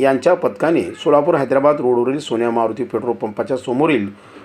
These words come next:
रोडवर मुळेगाव तांडा परिसरात बजाज कंपनीच्या ऑटो रिक्षा क्रमांक एमएच तेरा बीव्ही झिरो नऊशे छप्पन मधून हातभट्टी दारूची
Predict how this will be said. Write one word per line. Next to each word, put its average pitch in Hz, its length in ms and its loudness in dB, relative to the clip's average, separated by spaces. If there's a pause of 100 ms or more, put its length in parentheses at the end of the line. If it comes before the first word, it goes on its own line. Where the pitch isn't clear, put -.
(120)
रोडवर 190 400 6
मुळेगाव 135 420 4
तांडा 123 320 2
परिसरात 131 540 2
बजाज 131 360 2
कंपनीच्या 147 580 0
ऑटो 123 360 0
रिक्षा 123 280 0
क्रमांक 120 460 0 (120)
एमएच 117 400 -4
तेरा 120 300 0 (540)
बीव्ही 196 440 2
झिरो 151 440 2
नऊशे 131 380 0 (100)
छप्पन 151 280 -2
मधून 147 500 2 (360)
हातभट्टी 196 460 0
दारूची 147 640 2